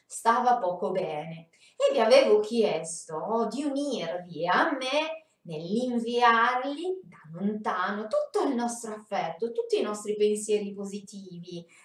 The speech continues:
augurandogli una buona guarigione, eh? Allora, cari miei bambini, il signor Sepulveda sta veramente meglio. Ci siamo riusciti. <coughs>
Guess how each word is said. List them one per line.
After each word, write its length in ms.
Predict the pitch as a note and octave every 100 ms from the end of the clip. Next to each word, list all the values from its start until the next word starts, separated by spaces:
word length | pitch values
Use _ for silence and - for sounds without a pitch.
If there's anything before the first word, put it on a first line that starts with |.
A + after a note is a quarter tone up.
| _ - _ _
augurandogli 1040 | E3+ G3+ A3 G#4+ G3+ F#3 - B3 - - -
una 240 | A3+ G3+
buona 440 | E3+ E3 E3+ A3+ F#3+
guarigione, 800 | E3 - - A3+ G3+ - - _ _
eh? 400 | - B3+ D#4+ - _ _ _ _ _ -
Allora, 460 | C#4+ B3 D#3 - -
cari 320 | - G#3 G#3
miei 200 | F3+ E3
bambini, 600 | E3 D#3+ D#3 - - - _ _ _ _ _ _ - -
il 120 | G3+
signor 460 | E3+ - F3 A3 B3
Sepulveda 800 | - F3 A3 D4+ F#4 E4 D#4+ E4 E4+ - _
sta 640 | - - - D#3+ A#3 - -
veramente 840 | D#3+ D#3+ D#3 D#3 G3+ B3+ B3 A#3+
meglio. 520 | A#3 - - _ _ _
Ci 140 | -
siamo 420 | G3+ - G#4+ A#4 B4 B4+ - -
riusciti. 640 | A#3+ D#4 D#4 - - - _ _
<coughs> 640 | - - - - C#4 -